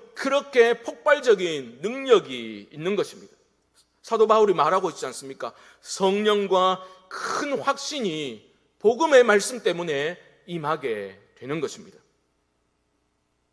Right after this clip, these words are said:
우리의 문제는 어디에 있습니까? 문제는 항상 우리에게 있어요. 그 복음의 진리, 그 복음 진리의 말씀을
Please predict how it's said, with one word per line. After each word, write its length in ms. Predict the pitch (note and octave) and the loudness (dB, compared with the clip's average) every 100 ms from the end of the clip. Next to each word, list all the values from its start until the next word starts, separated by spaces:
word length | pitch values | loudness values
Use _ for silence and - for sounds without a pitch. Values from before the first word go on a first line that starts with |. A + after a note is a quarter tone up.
| _ _ _ _ _ | _ _ _ _ _
우리의 240 | D3+ F#3 E3 | -6 -4 -4
문제는 380 | D#3 D3+ D#3 | -8 -8 -6
어디에 180 | A#2+ A#2 | -6 -8
있습니까? 640 | A2+ - C3 B2+ G2 G#2+ C#3 _ _ _ _ _ _ _ _ | -12 -14 -16 -18 -20 -20 _ _ _ _ _ _ _ _ _
문제는 380 | - F3+ A3+ A3+ | -14 -8 -4 -4
항상 280 | G#3 G3+ G3+ | -4 -6 -6
우리에게 300 | E3+ A3 A#2+ | -4 -6 -6
있어요. 260 | G#2 - _ _ _ _ _ _ _ _ _ _ | -16 -20 _ _ _ _ _ _ _ _ _ _
그 300 | - A#3+ C4 C4 | -6 -2 0 2
복음의 580 | A3+ A#3+ A#3+ A#3 A3+ | 2 4 4 4 2
진리, 600 | A3+ A3+ B3 A3 C#3 - _ _ _ | 0 -6 -2 -2 -2 -10 _ _ _
그 320 | - B3 B3+ B3+ | -6 -4 -4 2
복음 500 | A#3+ A#3+ C4 B3+ A3 - - | 2 4 2 2 -14 -20 -14
진리의 480 | C4 C#4+ C4+ A#3+ | -10 -8 0 0
말씀을 800 | G3+ D#3+ E3 F3 G3 G3+ D3+ A#2 | 2 0 -2 4 8 8 6 -2